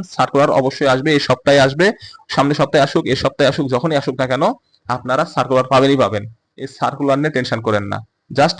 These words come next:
বেসিকটা ক্লিয়ার করে প্রিপারেশন নিন। আপনি প্রিপারেশন না নিয়ে বসে আছেন, অন্যদিকে কিন্তু হাজার মানুষ প্রিপারেশন নিচ্ছে, so আপনি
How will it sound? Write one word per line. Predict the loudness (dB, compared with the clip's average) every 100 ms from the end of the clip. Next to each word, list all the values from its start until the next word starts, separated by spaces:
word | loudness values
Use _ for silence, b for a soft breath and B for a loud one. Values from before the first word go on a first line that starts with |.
| -4
বেসিকটা | -2 0 -4 -2
ক্লিয়ার | 0 2 2
করে | 0
প্রিপারেশন | 0 2 2 0 -6
নিন। | -6 -10 -16 _ _ -8
আপনি | -6 -4 -4
প্রিপারেশন | -2 -2 -2 0
না | 2
নিয়ে | 2 2
বসে | 2 2
আছেন, | 2 -4 -2
অন্যদিকে | -2 0 -2
কিন্তু | -2 -6
হাজার | -4 0 0
মানুষ | 0 -2
প্রিপারেশন | -2 -2 -2 -4
নিচ্ছে, | -6 -6 -10
so | -4 -2
আপনি | 0 -2